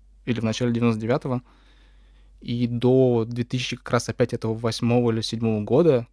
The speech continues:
который часто у нас упоминается, был абсолютно каким-то, э, безумным в том смысле, что безумно, безумное количество советов,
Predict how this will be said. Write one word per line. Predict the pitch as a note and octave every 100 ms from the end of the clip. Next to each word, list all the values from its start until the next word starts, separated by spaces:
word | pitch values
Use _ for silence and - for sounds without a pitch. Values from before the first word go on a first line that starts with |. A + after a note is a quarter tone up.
| _ - _
который | - - G#2+ G2+
часто | G#2+ - A2
у |
нас | G#2+
упоминается, | - A2 G#2+ G#2+ - B2 - _ - _ _ _ _
был | A2+ A#2+ C3+
абсолютно | C3+ - A#2+ B2 B2+ A#2+
каким-то, | A#2 - A#2+ - A2+ A2 A2+ A#2+ A#2+ B2 B2 B2+ B2+
э, |
безумным | C3 C3+ B2+ C3 A#2+ C#3 C3+ A#2+ A2+ A2
в |
том | - A#2
смысле, | - B2+ - B2
что | - - A2+ A#2 A#2 A2+ A2+ - _ _ A#2+
безумно, | A#2+ B2 B2 A#2+ A#2 A#2 A2+ A2+ A#2 A#2+ B2 B2+ B2+ C3 C3
безумное | - B2+ B2+ B2+
количество | A#2+ A#2+ A#2+ - A#2+
советов, | A2+ A2+ A2 A#2+ G#2+ - -